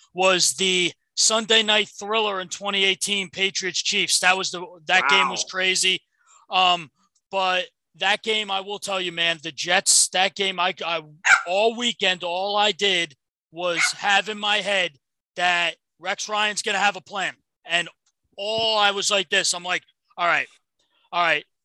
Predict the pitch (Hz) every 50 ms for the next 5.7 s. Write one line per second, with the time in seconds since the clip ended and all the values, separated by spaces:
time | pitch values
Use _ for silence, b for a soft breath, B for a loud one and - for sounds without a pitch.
0 | _ _ _ 156 175 202 208 180 180 175 165 170 190 170 190 185 185 185 - -
1 | 190 190 185 - - - - _ _ - - 202 208 208 202 - - 202 202 202
2 | - - 190 - 175 190 196 196 151 180 175 - 196 208 208 202 190 - _ _
3 | _ _ _ _ - - 180 202 220 233 - - 262 240 220 208 220 226 233 226
4 | 208 190 180 175 - - 196 185 185 185 180 175 170 - - - - - _ _
5 | _ _ _ _ _ _ _ _ - 226 233 185 - -